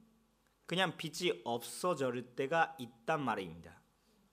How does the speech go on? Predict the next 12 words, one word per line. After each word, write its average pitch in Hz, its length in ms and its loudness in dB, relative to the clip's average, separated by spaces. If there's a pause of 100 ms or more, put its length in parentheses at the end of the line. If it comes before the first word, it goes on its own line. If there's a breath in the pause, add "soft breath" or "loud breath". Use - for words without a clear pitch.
(680 soft breath)
빛이 196 380 -2
있는 180 380 0
동안, 147 400 0
빛이 202 200 -8
계속 240 420 4
있다면 160 440 2
그렇게 151 440 2
말씀-, 131 560 -4
하시는 135 580 -2
말씀이 104 440 -4
필요 113 220 -4
없습니다. 92 380 -16